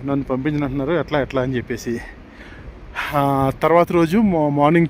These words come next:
చూస్తే చ-, ఆ, వెళ్ళొద్దని చెప్పారు ఇంక ఈమెని. తర్వాత మార్నింగ్ చూస్తే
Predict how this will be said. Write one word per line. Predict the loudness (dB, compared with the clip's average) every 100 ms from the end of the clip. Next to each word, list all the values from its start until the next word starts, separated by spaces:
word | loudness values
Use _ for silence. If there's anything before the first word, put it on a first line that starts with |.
| 0
చూస్తే | 0 4 6 6
చ-, | 4
ఆ, | -2 -2 -2 -4 -2 -2 -2 2
వెళ్ళొద్దని | 4 6 6 6
చెప్పారు | 4 2 2
ఇంక | 2
ఈమెని. | 4 6 6 6 2 -18 -20 -14 -4
తర్వాత | 0 2 2
మార్నింగ్ | 2 2 2 0 -2
చూస్తే | -4 -2 0 0